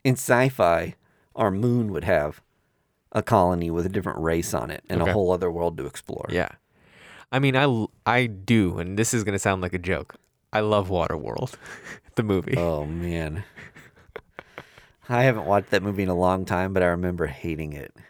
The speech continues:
Speaker 2: I loved it when it came out. I loved it a couple of years ago when I
Speaker 1: Mm-hmm.
Speaker 2: watched it.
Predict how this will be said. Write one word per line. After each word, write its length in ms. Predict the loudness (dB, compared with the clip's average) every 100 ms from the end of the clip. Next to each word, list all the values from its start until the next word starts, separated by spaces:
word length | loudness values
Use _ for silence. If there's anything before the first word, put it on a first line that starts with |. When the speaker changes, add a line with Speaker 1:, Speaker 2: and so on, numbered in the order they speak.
| _ _ -2
Speaker 2:
I 120 | 0
loved 320 | 2 0 2 0
it 60 |
when 180 | 2 0
it 120 | -2
came 220 | -2 0
out. 280 | 2 2 0 _ _ _ -4
I 140 | 0 2
loved 320 | 2 -2 -4
it 120 | -8
a 40 |
couple 260 | -6 -4 -4
of 60 | 2
years 220 | 2 4
ago 280 | 4 4 4
when 120 | 2
I 60 |
Speaker 1:
Mm-hmm. 80 | 2
Speaker 2:
watched 320 | 2 0 0
it. 180 | -2 -2